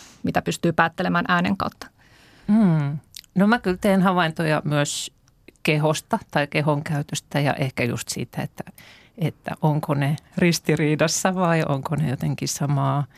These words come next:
Speaker 2: Ja sit on tietenkin, mm,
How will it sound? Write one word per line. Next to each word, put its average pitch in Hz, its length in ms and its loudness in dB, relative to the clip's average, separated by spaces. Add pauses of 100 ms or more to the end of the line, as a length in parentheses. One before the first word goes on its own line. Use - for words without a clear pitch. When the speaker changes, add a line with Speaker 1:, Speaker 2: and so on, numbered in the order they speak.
(960)
Speaker 2:
Ja 156 240 4
sit 175 220 2
on 165 100 6
tietenkin, 185 500 2 (120)
mm, - 160 -4